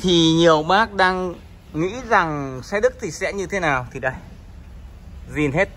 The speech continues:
từ ốc hộp số này, nguyên Bạch Sơn này. Đây. Khi chúng ta nhìn cái phần gầm thì mới thấy được,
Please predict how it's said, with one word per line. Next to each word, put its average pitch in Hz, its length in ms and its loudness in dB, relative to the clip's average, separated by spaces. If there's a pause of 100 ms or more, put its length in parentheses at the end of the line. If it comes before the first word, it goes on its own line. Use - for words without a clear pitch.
(100)
từ 143 80 0
ốc 156 180 2
hộp 147 80 -10
số 120 280 -4
này, 123 180 -10
nguyên 123 160 -8
Bạch 110 180 -6
Sơn 113 180 -8
này. - 100 -14 (1400)
Đây. 104 120 -4 (1400)
Khi 208 220 2
chúng 185 180 2
ta 175 460 6 (180)
nhìn 175 300 2
cái 202 80 0
phần 180 180 2
gầm 139 280 2
thì 139 120 -6
mới 143 160 -6
thấy 165 180 -2
được, 202 140 -6